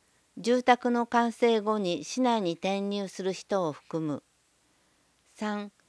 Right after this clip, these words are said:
市税などの滞納がない。なお、女性の条件は、市ホームページをご確認ください。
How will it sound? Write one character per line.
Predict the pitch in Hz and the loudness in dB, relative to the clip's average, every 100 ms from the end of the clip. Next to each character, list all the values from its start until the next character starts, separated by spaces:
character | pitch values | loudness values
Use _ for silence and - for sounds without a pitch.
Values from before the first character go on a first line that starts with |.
| _ | _
市 | - 269 262 | -8 -2 8
税 | 254 226 | 8 8
な | 190 180 | 4 2
ど | 175 170 | 4 2
の | 160 165 | 0 -2
滞 | 190 214 214 | 0 0 2
納 | 208 196 | 0 2
が | 185 185 | 2 0
な | 175 165 | -2 -4
い。 | - _ _ _ _ _ _ _ _ _ _ _ - | -6 _ _ _ _ _ _ _ _ _ _ _ -4
な | 233 240 190 | 0 0 0
お、 | - - | -4 -2
女 | 214 208 | 0 2
性 | 269 269 | 6 6
の | 254 269 | 6 4
条 | 254 254 254 | 6 6 6
件 | - 233 214 | 2 0 0
は、 | 170 165 - _ _ | -2 -4 -8 _ _
市 | - - 277 | -6 0 2
ホ | 269 254 | 4 4
ー | 254 | 4
ム | 254 247 | 2 2
ペ | 247 247 226 | 4 4 4
ー | |
ジ | 180 | 2
を | 170 165 - | 2 0 -2
ご | - 190 | -6 -4
確 | 220 208 | -4 -8
認 | 208 196 202 196 | -8 -6 -8 -8
く | 185 | -6
だ | 180 | -6
さ | - 170 | -8 -10
い。 | 160 | -10